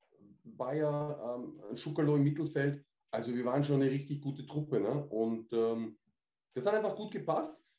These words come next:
Der Trainer hat die, die, die Kombination zwischen jungen Spielern, älteren und erfahrenen Spielern, ähm, gut gemacht. Ähm, Karim Rashwan, damals der Fitnesstrainer, hat uns richtig fit gemacht. Oliver Reck als Tormann-Trainer, aber auch als, als cooler Typ einfach. Ich mein,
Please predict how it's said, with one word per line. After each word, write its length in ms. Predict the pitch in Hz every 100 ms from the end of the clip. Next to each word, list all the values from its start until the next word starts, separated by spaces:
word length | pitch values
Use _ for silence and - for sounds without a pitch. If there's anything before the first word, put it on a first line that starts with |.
| _
Der 140 | 143 143
Trainer 300 | 160 202 175
hat 200 | 175 175
die, 320 | 165 160 147
die, 180 | 156 151
die 100 | 143
Kombination 760 | 160 160 160 156 - 151 175
zwischen 380 | 170 151 - 151
jungen 260 | 160 196 180
Spielern, 480 | - 180 180 160
älteren 400 | 139 156 175 160
und 80 | 156
erfahrenen 460 | 143 139 147 165 156
Spielern, 500 | - 156 156 151 - _ _ -
ähm, 320 | 131 135 135
gut 220 | 170 -
gemacht. 420 | 147 143 202 - -
Ähm, 960 | 131 135 135 135 135 135 - - - -
Karim 320 | 135 160 151
Rashwan, 640 | 151 143 135 135 170 170
damals 280 | 156 147 147
der 100 | 147
Fitnesstrainer, 600 | 175 - 170 - 151 151
hat 60 | 143
uns 160 | 139
richtig 300 | 151 160 147
fit 180 | - -
gemacht. 420 | 196 95 208 - _ _ _ _
Oliver 360 | 131 160 151 135
Reck 180 | 170 170
als 180 | 143 -
Tormann-Trainer, 800 | 147 175 175 151 160 170 170 165
aber 280 | 139 139
auch 140 | 139 139
als, 340 | 131 131 - _ _ _ _ _ _ _ _ _ _
als 220 | 135 -
cooler 420 | - 196 220 - -
Typ 280 | 190 226 165
einfach. 540 | 143 135 127 117 120
Ich 80 | 131
mein, 380 | 143 143 139